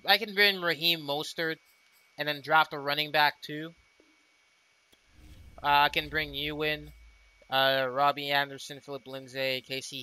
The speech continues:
Hayward. I think that's pretty much it here. Uh, but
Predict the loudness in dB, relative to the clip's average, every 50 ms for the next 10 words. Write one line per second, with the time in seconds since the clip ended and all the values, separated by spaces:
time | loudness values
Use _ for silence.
0 | -8 -8 -6 -6 -6 -8 -8 -8 -8 -8 -8 -10 -12 -14 _ _ _ _ _ _
1 | _ _ _ _ _ _ _ _ -18 -18 -16 -16 -16 -16 -16 -18 -20 -20 -20 _
2 | _ _ _ _ _ _ _ _ _ _ _ _ _ _ _ _ _ _ _ _
3 | _ _ _ _ -16 -10 -10 -8 -2 -2 0 2 4 2 2 2 -4 -6 -4 -4
4 | -4 -6 -4 -2 -2 -2 -2 -2 -6 -8 -8 -8 -10 -12 _ _ _ _ _ _
5 | _ _ _ -2 4 6 6 8 8 8 8 8 8 6 4 4 2 -2 _ 0
6 | 2 2 2